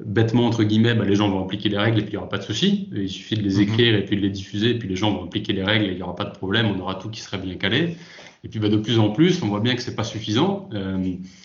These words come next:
Speaker 1: il faut, euh, du facteur humain, il faut de l'organisationnel, il faut du technique, il faut quelque chose de beaucoup plus intégré. Il suffit pas juste d'écrire des règles, euh, de faire des études et puis de les écrire et puis de dire, bah, maintenant respectez-le. Il faut aussi accompagner le discours, il faut aussi donner du sens.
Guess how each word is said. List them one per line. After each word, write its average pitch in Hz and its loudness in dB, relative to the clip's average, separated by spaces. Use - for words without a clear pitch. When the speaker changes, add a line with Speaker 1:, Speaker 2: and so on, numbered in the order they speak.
Speaker 1:
il 135 0
faut, 131 4
euh, 104 4
du 107 -2
facteur 104 0
humain, 139 4
il 135 2
faut 113 -8
de 107 -2
l'organisationnel, 101 0
il 127 -2
faut - -4
du 101 -2
technique, 131 2
il 113 -6
faut 113 -6
quelque - -10
chose 113 0
de 107 2
beaucoup 110 -2
plus 110 2
intégré. 117 4
Il 107 -4
suffit 101 -6
pas 127 2
juste 120 0
d'écrire 117 0
des 117 2
règles, 113 0
euh, 95 -8
de 95 -2
faire 113 0
des 107 6
études 110 -2
et 98 2
puis - -8
de 98 -6
les 104 4
écrire 110 2
et 98 0
puis 104 -8
de 104 -4
dire, 101 -2
bah, 95 -2
maintenant 104 -2
respectez-le. 107 2
Il 156 6
faut 110 -2
aussi 101 -4
accompagner 107 -2
le 98 -2
discours, 143 0
il - -2
faut - -6
aussi 101 -4
donner 101 4
du 98 -6
sens. 139 -4